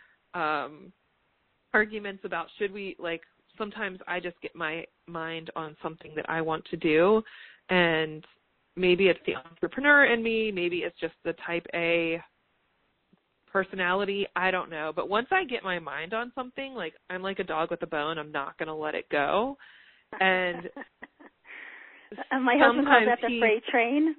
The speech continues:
Speaker 2: the freight train part of me. You know, he's like, "You become like a freight train, but could be a dog with a bone," you know?
Speaker 1: I mean, it, seriously. And so he'll just sit there and be like, "Are you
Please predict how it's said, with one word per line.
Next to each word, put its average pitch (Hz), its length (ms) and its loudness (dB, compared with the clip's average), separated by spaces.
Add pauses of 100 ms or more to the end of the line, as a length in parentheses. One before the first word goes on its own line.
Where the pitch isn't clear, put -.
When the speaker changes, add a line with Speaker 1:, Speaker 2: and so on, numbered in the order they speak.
(120)
Speaker 2:
the 233 160 2
freight 208 200 2
train 233 260 -4
part 233 220 4
of 233 60 -4
me. 262 300 -2 (160)
You 247 80 -6
know, 208 180 -10
he's 220 160 -18
like, 214 220 -6
"You 254 140 -4
become 269 440 2
like 254 200 2
a 240 120 2
freight 247 280 0
train, 180 320 -2
but 180 220 -4 (360)
could 226 180 0
be 202 120 0
a 190 80 0
dog 180 260 -4
with 175 120 -10
a - 40 -20
bone," 170 300 -12 (460)
you 202 80 -6
know? 185 240 -16 (420)
Speaker 1:
I 226 120 6
mean, 226 540 2
it, 214 180 2
seriously. 247 480 0
And 196 260 -2
so 190 340 4 (800)
he'll 269 140 4
just 285 220 -4
sit 294 140 -4
there 233 160 6
and 202 100 0
be 208 100 2
like, 190 220 0
"Are 190 100 -2
you 196 160 -4